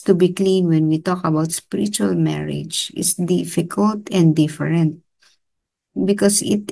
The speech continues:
entails a lot of sacrifices, a lot of sufferings, no? So I will take another, para mas maintindihan natin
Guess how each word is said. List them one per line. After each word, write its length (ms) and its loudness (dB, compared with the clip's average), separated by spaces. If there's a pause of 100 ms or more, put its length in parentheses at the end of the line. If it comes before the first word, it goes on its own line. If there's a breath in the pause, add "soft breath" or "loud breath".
entails 800 2
a 40 -2
lot 280 2
of 160 -2
sacrifices, 1300 0
a 80 -4
lot 240 -4
of 160 -4
sufferings, 1040 0
no? 320 -4 (1400)
So 160 -2
I 140 4
will 180 2
take 320 0
another, 960 0 (640)
para 240 -2
mas 240 -2
maintindihan 640 4
natin 720 -8